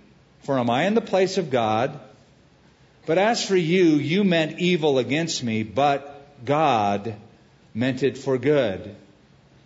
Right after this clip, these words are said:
in order to bring it about as it is this day, to save many people alive. Now, therefore,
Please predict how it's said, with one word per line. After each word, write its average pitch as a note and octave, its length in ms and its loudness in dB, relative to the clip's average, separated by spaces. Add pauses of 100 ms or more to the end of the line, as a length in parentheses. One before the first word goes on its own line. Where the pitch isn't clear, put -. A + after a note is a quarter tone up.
in A2+ 160 -2
order F3+ 320 2
to G#3 180 -2
bring C3+ 640 -2
it C#3+ 140 0
about B2+ 480 0
as B2 180 -2
it B2+ 120 -2
is C#3+ 200 0
this D#3+ 280 -2
day, B2+ 300 0
to C#3+ 160 -6
save D3 680 0 (320)
many E3 420 0
people C#3+ 500 0
alive. A#2+ 560 -2 (1300)
Now, B2+ 240 0
therefore, C3 560 2